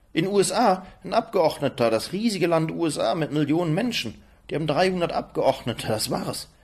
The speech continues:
Da machen dreihundert Mann das ganze Land und es funktioniert irgendwie. Und wehe, da nimmt einer Lohn oder Gehalt. Ein Arnold Schwarzenegger,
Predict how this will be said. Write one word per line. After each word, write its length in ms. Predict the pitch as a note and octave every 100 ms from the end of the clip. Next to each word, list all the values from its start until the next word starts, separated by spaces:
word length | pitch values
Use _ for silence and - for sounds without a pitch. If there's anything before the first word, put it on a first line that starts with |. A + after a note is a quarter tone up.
| _ _ -
Da 80 |
machen 220 | C#3+ D3+ C#3
dreihundert 600 | C3 G#3 A#3 A3+ F#3+ B2+
Mann 260 | A#2+ F3+
das 160 | A3+ -
ganze 240 | D3 F3
Land 280 | A#3+ A#3 C#3+ - - -
und 40 |
es 100 | C#3
funktioniert 500 | - D#3+ - B3 B3+
irgendwie. 500 | C3 G#2+ G2+ G#2 G2 - - - -
Und 120 | C3
wehe, 200 | D3+ F#3
da 100 | D3
nimmt 200 | C#3 C3
einer 200 | B2+ G#2
Lohn 340 | A2+ A#3+ F#3 G#2
oder 220 | A#2 A2+
Gehalt. 460 | A2 F#3 G#3 G2+ - - -
Ein 100 | A#2+
Arnold 300 | C3+ C3+ G#2+
Schwarzenegger, 680 | - D#3+ - E3 B2+ G#2